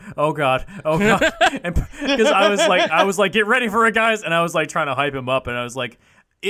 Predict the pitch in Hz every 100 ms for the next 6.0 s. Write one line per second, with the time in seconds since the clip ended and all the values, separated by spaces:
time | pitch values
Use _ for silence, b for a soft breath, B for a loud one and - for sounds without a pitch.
0 | 208 214 233 208 190 240 262 254 190 208
1 | 185 160 180 160 135 139 165 143 127 139
2 | 139 135 127 165 135 143 151 143 131 139
3 | 131 127 123 113 - 123 120 117 113 110
4 | 143 - 120 117 131 113 110 113 113 -
5 | - 123 113 113 117 107 147 147 131